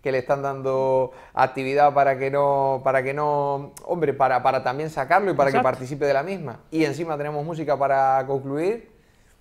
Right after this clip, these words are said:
Speaker 2: Pues nada.
Speaker 1: Una buena, una buena jornada. Y si el tiempo nos acompaña,
Speaker 2: Y
Speaker 1: pues
Speaker 2: si el
Speaker 1: mejor que
Speaker 2: tiempo nos
Speaker 1: mejor, ¿no?
Speaker 2: acompaña, mejor. Exacto.
Speaker 1: A ver, a ver, crucemos los dedos,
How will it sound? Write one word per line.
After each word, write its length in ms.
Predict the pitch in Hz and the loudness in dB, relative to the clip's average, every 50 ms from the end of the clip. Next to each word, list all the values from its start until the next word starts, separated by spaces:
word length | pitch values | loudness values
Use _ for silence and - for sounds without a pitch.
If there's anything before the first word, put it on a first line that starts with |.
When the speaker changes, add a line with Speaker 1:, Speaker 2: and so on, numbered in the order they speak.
| _ _ _ _ _ _ _ | _ _ _ _ _ _ _
Speaker 2:
Pues 140 | - - 156 | -20 -18 -14
nada. 100 | 160 160 | -10 -6
Speaker 1:
Una 140 | 156 156 160 | -2 2 2
buena, 300 | 151 147 151 156 151 - - | 2 2 2 -2 -2 -6 -6
una 180 | 156 151 151 147 | -6 -4 -2 0
buena 240 | 143 147 147 139 131 | 0 0 0 -2 -4
jornada. 280 | 151 151 180 196 185 | -4 -4 -4 -4 -2
Y 60 | 170 | -2
si 140 | 160 160 170 | -2 0 0
el 100 | 160 151 | -2 0
tiempo 220 | - 202 208 208 220 | 0 -2 -2 0 -2
nos 100 | 196 190 | 0 0
acompaña, 440 | 185 170 185 185 180 196 247 262 277 | 2 2 2 0 2 2 0 0 0
Speaker 2:
Y 20 | |
Speaker 1:
pues 80 | 262 233 | 0 0
Speaker 2:
si 60 | 214 | 0
el 60 | 196 | 2
Speaker 1:
mejor 160 | 190 185 196 196 | 2 2 2 2
que 60 | 190 | 2
Speaker 2:
tiempo 80 | 190 180 | 0 0
nos 80 | 190 226 | 2 2
Speaker 1:
mejor, 140 | 262 240 202 | 0 0 -2
¿no? 60 | 185 | -2
Speaker 2:
acompaña, 260 | 208 208 220 226 226 | -6 -6 -6 -8 -8
mejor. 240 | 220 220 214 214 214 214 - _ _ _ _ _ _ - | -8 -8 -8 -8 -10 -12 -18 _ _ _ _ _ _ -20
Exacto. 360 | 180 147 - 202 196 - - - | -18 -16 -16 -16 -16 -18 -14 -6
Speaker 1:
A 100 | - 131 | -2 0
ver, 200 | 127 139 151 - - | 0 0 0 0 0
a 80 | 127 | 0
ver, 180 | 139 165 170 151 - | 0 0 0 -2 -6
crucemos 340 | 147 143 156 160 165 170 | -8 -8 -6 -6 -4 -2
los 140 | 160 160 156 | -2 -2 -2
dedos, 260 | 156 180 180 160 131 | -4 -6 -8 -8 -8